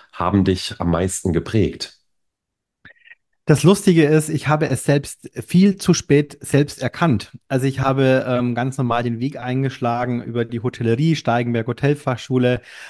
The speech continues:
Speaker 2: dann bei Kempinski gewesen. Bei Kempinski hieß es schon immer, "Markus, du musst in den Verkauf, du musst ins Marketing." Und es hat mich nie interessiert. Ich wollte immer so an der Front sein und,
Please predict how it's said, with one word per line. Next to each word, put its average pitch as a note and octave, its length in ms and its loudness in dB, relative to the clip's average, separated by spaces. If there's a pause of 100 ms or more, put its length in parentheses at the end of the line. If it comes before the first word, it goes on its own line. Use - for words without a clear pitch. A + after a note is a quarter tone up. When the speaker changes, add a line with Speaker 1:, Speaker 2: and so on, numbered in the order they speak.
(100)
Speaker 2:
dann A#2+ 180 0
bei B2 120 2
Kempinski D3+ 580 0
gewesen. C3+ 540 0
Bei B2+ 160 -2
Kempinski C#3 540 -2
hieß D3+ 180 -2
es C#3+ 100 -4
schon C#3 120 -4
immer, B2 140 0
"Markus, B2+ 460 -2
du B2+ 100 -6
musst B2 260 -6
in A#2 100 -8
den A#2+ 140 0
Verkauf, C#3 600 0
du - 80 -8
musst A#2 220 -6
ins A#2+ 180 -6
Marketing." C#3 680 -2 (440)
Und C3 340 0 (440)
es - 280 -6
hat C3 160 -4
mich C3+ 180 -2
nie D#3+ 240 0
interessiert. D#3+ 640 -4
Ich E3 160 -6
wollte C3+ 260 2
immer E3 260 0
so D#3 340 0
an C#3+ 100 -2
der C#3 100 0
Front E3 380 -4
sein B2+ 400 0
und, B2 280 -2